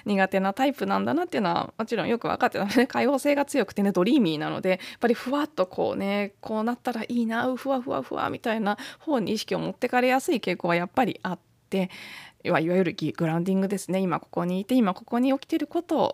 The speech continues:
味わう、体験するということが、どうしてもちょっとね、まあ、これはいろいろ理由があるんだと思うんですけど、深いところでは、そこから切り離して自分の意識を飛ばしてしまうっていう癖があるので、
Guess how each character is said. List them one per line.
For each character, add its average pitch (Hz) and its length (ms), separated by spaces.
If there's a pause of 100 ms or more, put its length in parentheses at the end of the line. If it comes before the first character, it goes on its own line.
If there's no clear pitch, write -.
味 185 180
わ 185 160
う、 - 60
体 185 180
験 208 200
す 233 80
る 240 100
と - 100
い - 40
う - 40
こ - 140
と - 160
が、 - 140 (280)
ど 370 80
う 370 60
し - 20
て - 100
も - 140
ち - 60
ょ 196 40
っ - 20
と 170 80
ね、 220 80
ま 196 80
あ、 - 20
こ 226 80
れ 247 40
は 247 40
い 233 80
ろ 311 100
い 330 40
ろ 339 80
理 285 120
由 339 160
が 330 140
あ - 60
る - 120
ん - 60
だ - 100
と - 120
思 196 140
う - 20
ん 165 40
で 151 80
す - 100
け 170 400
ど、 180 100
深 - 260
い 160 60
と - 100
こ - 120
ろ - 100
で - 120
は、 269 160
そ 240 120
こ 226 100
か 233 140
ら 226 100
切 - 160
り 254 80
離 247 260
し - 60
て - 140
自 185 160
分 196 180
の 202 80
意 240 60
識 - 200
を - 40
飛 220 180
ば 285 100
し - 100
て 262 120
し - 140
ま 226 160
う 240 60
っ - 20
て - 180
い - 160
う - 80
癖 - 280
が - 140
あ - 40
る - 100
の - 140
で、 151 260